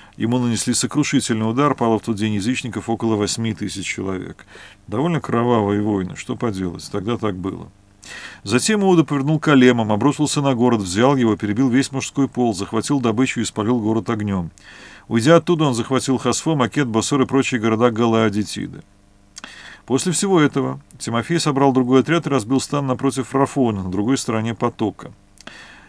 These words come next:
Э, поток, ну, то есть там вадик, который наполняется водой только во время дождя зимнего.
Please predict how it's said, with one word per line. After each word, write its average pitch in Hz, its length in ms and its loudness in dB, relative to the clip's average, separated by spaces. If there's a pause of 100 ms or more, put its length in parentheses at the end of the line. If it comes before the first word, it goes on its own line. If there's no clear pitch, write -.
(260)
Э, 107 340 -6
поток, 156 380 0
ну, 143 100 -2
то 135 140 -2
есть 117 160 -2
там 113 300 -2
вадик, 120 640 2
который 107 340 -4
наполняется 107 580 -2
водой 117 300 0
только 110 300 -6
во 104 140 -2
время 98 320 -2 (360)
дождя 107 520 -2
зимнего. 92 580 -8